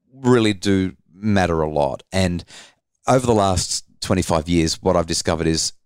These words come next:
if we can maintain harmony and be together on those big things,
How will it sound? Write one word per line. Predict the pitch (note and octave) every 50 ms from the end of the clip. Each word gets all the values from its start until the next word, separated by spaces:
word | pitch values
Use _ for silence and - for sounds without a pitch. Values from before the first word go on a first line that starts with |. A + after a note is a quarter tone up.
| _ _
if | - G#2 G#2 - -
we | G#2 G#2 G2 F#2+ G2 F#2 - _ _ -
can | - G#2+ F#2 F#2 F#2 F#2
maintain | F2+ F#2+ G#2 A2 A2 - - - F2+ E2+ E2+ D#2+
harmony | D#2 - - - - F2+ F2 F2 F2 F2 E2 D2+ C2+ C2+ E2 G#2+ C#3 C3+ - _ _ _ _ _ _ _ _ _ _ _ _ _
and | F2 F2 E2+ E2+ E2 D#2+ D#2+ D#2+ D2+ - - - - - _ _ _ _ _ _ G2+ _
be | - G3+ - A2 G#2+ G#2 G2
together | - - G#2 F2+ E2+ - F2 F2+ F#2 F2+ D#2+
on | E2 F2
those | F2 E2+ E2 D#2+
big | D2 D2+ - _ - E2+ F2 F#2 F#2+ F#2+ - - - _
things, | - - - F#2 G2 B2+ D#3+ G3 G#3 G3 - -